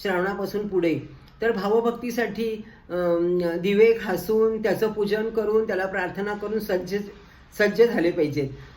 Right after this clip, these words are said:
तसं त्याला, त्याला प्रार्थना करायची आहे की, अ, दिवे पु-, घासून पूजन झाल्यानंतर प्रार्थना करायची की आमच्या, अ, आमचा अंधकार दूर होऊ देत,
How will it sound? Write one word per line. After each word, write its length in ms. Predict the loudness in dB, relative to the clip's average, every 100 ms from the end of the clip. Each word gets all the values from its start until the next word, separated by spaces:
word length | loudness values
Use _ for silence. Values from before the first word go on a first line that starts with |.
| -10 -6
तसं 220 | -2 0
त्याला, 320 | 0 0 0
त्याला 240 | -2 -4 -2
प्रार्थना 440 | -2 -4 -2 -4
करायची 400 | 0 0 0 2
आहे 100 | 0
की, 200 | 0 -4 -6 -10 -18 -8
अ, 100 | -6 -2 -2 0 2 2 0 -4 -4
दिवे 240 | -2 0
पु-, 420 | 0 0 0 0 -2 -6 -16 -12
घासून 420 | -6 -4 0 0
पूजन 320 | 0 0 0
झाल्यानंतर 360 | 0 0 0 -2
प्रार्थना 420 | -2 -4 -4 -4
करायची 340 | -2 -2 -2
की 120 | -2 -2
आमच्या, 380 | -2 -2 -2 -4 -8 -16 -20 -20 -16 -4
अ, 380 | -2 -2 -2 -4 -8 -10 -2
आमचा 240 | -2 0 2
अंधकार 600 | 4 2 2 0 0 0
दूर 280 | 0 0
होऊ 220 | -2 -4 0
देत, 240 | 0